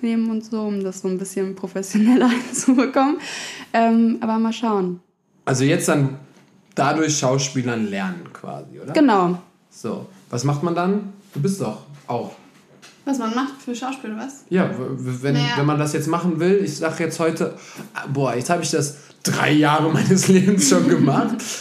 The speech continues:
Speaker 2: Ähm,
Speaker 3: Naja, ich
Speaker 2: jetzt will ich das
Speaker 3: glaube,
Speaker 2: professionell machen.
Speaker 3: ich glaub, bei dir würde jetzt eine Ausbildung wahrscheinlich nicht so viel Sinn machen, weil du schon so viel Erfahrung hast, aber
Speaker 1: Und ist doch voll
Speaker 3: trotzdem.
Speaker 1: teuer, ey, gar keinen Bock, jetzt
Speaker 3: Ja.
Speaker 1: drei Jahre noch mal siebenhundert, fünfhundert Euro zu zahlen, woher?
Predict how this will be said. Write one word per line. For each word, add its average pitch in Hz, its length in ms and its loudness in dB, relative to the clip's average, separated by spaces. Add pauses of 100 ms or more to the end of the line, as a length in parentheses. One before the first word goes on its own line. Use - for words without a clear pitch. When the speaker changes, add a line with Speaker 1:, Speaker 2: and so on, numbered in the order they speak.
(220)
Speaker 2:
Ähm, 139 240 2
Speaker 3:
Naja, 135 160 2
ich 143 60 -2
Speaker 2:
jetzt 143 180 2
will 233 80 2
ich 202 60 0
das 233 100 2
Speaker 3:
glaube, 190 100 -6
Speaker 2:
professionell 147 640 0
machen. 101 360 -8
Speaker 3:
ich 202 140 -8
glaub, 196 160 -4
bei 190 80 -2
dir 208 160 -4
würde 208 160 0
jetzt 190 220 -4
eine 196 120 -6
Ausbildung 202 420 -4
wahrscheinlich 190 340 -4
nicht 196 180 -10
so 190 60 -10
viel 190 180 -8
Sinn 190 200 -4
machen, 226 300 -4
weil 190 100 -6
du 214 160 -10
schon 185 180 -6
so 190 80 -8
viel 190 120 -6
Erfahrung 175 420 -6
hast, 202 260 -8
aber 175 320 -10
Speaker 1:
Und 202 80 -2
ist 208 100 -2
doch 220 100 0
voll 202 140 0
Speaker 3:
trotzdem. 233 220 -2
Speaker 1:
teuer, 208 100 0
ey, 170 140 -2
gar 190 140 -2
keinen 202 180 -4
Bock, 202 180 -8
jetzt 185 120 -2
Speaker 3:
Ja. 185 160 0
Speaker 1:
drei 190 100 4
Jahre 208 240 -2
noch 190 160 -4
mal 196 160 -4
siebenhundert, 214 480 2
fünfhundert 254 320 0
Euro 240 100 0
zu - 140 -12
zahlen, 208 240 2
woher? 247 220 0